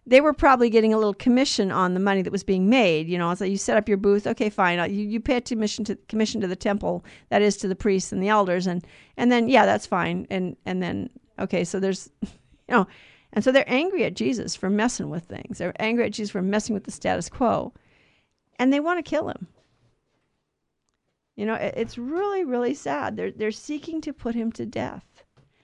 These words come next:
And this is toward the end of the Gospel of Luke, which, and it was evident before. You have this constant battle in the Gospels between Jesus and the,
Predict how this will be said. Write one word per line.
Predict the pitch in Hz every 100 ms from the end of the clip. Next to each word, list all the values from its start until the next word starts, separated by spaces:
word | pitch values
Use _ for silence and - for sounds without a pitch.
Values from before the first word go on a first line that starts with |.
| _
And | 226 233
this | 247
is | 277
toward | - 254 226
the | 233
end | 196 196
of | 202
the | 180
Gospel | 185 175 - 175
of | 180
Luke, | 160 - - - _ _ _ _
which, | 214 208 -
and | 233
it | 220
was | 247 247
evident | 285 302 285 226
before. | 220 - 311 196
You | 185 202
have | 214
this | 202 208
constant | - 240 247 - - 214
battle | 185 190 202 185
in | 185
the |
Gospels | - 165 196 - 160 160 - - - _
between | - 208 240 220
Jesus | 190 196 180 175 -
and | 175
the, | 170